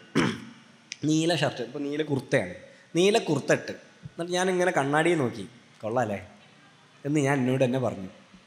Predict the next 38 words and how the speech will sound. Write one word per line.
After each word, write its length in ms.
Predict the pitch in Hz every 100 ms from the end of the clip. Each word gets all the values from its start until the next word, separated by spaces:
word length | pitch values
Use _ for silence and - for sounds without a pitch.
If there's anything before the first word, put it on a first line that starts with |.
| _ - _ _ - - -
അപ്പൊ 120 | 156
വേറൊരാൾ 340 | 151 160 165 151
പറഞ്ഞു, 180 | 127
"അത്ര 300 | 113 - 160
പോരാ." 300 | 147 104 95 87 - - - -
എൻ്റെ 140 | 156 180
ഉള്ളിൽ 200 | 180 185
തന്നെയുള്ള 240 | 190 180
ആള്, 160 | 170 170 - - - - _ _ _
"അത്ര 360 | 131 - 190 151
രസമില്ലേ, 500 | 120 117 101 98 131 - -
മാറ്റിക്കോ, 340 | 113 113 131
വേറൊരു 360 | 107 110 131 123
dress 200 | 110 -
ഇട്ടോ." 220 | 113 - - - - - _ _ _ - - _ _ -
അപ്പൊ 140 | 208
ഞാൻ 320 | 220 196 220
അയാളെ 500 | 214 185 196 214 247
മാറ്റി 440 | 254 180 170 170 226
വെച്ചിട്ട് 540 | 151 135 131 151 170
"കൊള്ളാമല്ലേ?" 1080 | - 175 185 214 247 254 214 180 190 180 185
എന്ന് 220 | 185 220
പറഞ്ഞ 260 | 214 170 180
ആളുടെ 320 | 170 160 175 180
തീരുമാനത്തെയാണല്ലോ 800 | 165 175 185 180 202 180 185 175
എടുത്തത്, 360 | 143 180 175
അതിനോടാണല്ലോ 420 | 147 160 180 175
ഞാൻ 160 | 170 170
എടുത്ത് 200 | 156 -
ഇങ്ങോട്ട് 220 | 156 151
വന്നത്. 260 | 139 120 110
ഇല്ലെങ്കിൽ 640 | - - _ _ - 151
ഞാൻ 60 | 165
ഇപ്പൊ 220 | 185 170
ഇപ്പോഴും 240 | 165 180
വീട്ടിൽ 180 | 175 160
നിന്ന് 100 | 175
ഇറങ്ങിയിട്ടുണ്ടാവില്ല. 460 | 147 147 135 107